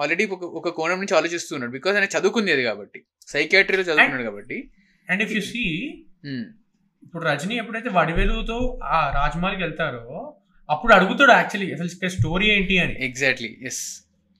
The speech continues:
Speaker 1: అంటే ఆయన
Speaker 2: Which is
Speaker 1: అందరి పర్స్పెక్టివ్ తెలుసుకుంటుంటాడు ఫస్ట్ బుక్ చదివేసి
Speaker 2: ఆ,
Speaker 1: ఇదంతా.
Speaker 2: కరెక్ట్.
Speaker 1: ఈ సీన్ ఎందుకు ఇంపార్టెంట్ అంటే మనం ఇప్పుడు వడివేలుని ఫాలో అవుతామని మనకి ఎస్టాబ్లిష్ చేస్తూనే అతనికి ఒక కొత్త ఇన్ఫర్మేషన్ వస్తది. ఏది మామూలు ప్రజలు ఒకసారి లోపలికి వెళ్ళి వస్తే ఎలా ఫీల్ అవుతారు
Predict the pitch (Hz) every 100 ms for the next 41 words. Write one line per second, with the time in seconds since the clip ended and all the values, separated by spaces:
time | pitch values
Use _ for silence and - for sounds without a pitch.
0 | _ _ - 160 247 220 196 196 269 233
1 | 220 214 202 226 190 - 190 180 117 101
2 | 127 - 180 170 196 190 180 247 254 240
3 | 175 127 - 175 214 190 - - _ _
4 | _ _ - 175 185 170 180 226 285 285
5 | - 151 185 226 208 196 196 247 240 220
6 | 214 208 160 143 160 190 202 202 165 165
7 | 180 180 170 165 139 127 120 - 127 120
8 | - 113 - 131 131 226 359 - _ -
9 | - - 151 202 208 208 196 - 165 202
10 | 190 196 180 160 139 127 113 139 151 160
11 | 131 131 151 202 196 156 156 269 165 -
12 | 139 147 185 143 156 151 160 160 143 135
13 | - 214 233 143 160 165 139 127 120 110